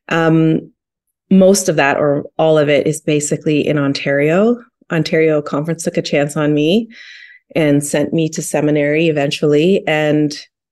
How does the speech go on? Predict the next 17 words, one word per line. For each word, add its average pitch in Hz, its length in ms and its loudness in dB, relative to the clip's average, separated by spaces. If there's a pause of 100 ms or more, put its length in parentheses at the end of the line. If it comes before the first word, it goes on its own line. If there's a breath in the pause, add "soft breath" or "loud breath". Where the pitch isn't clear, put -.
(240)
I - 40 -2
was 160 120 -6
pastoring 156 680 0
in 147 680 -2
Toronto, 214 840 2
in 156 280 -2
Ottawa. 180 640 2 (640 loud breath)
I 160 80 -2
chaplained 170 540 0
for 185 100 -2
a 175 40 4
little 170 200 2
bit 160 640 -4
at 151 200 -6
Crawford 151 440 -4
Adventist 156 460 -4
Academy. 156 760 -4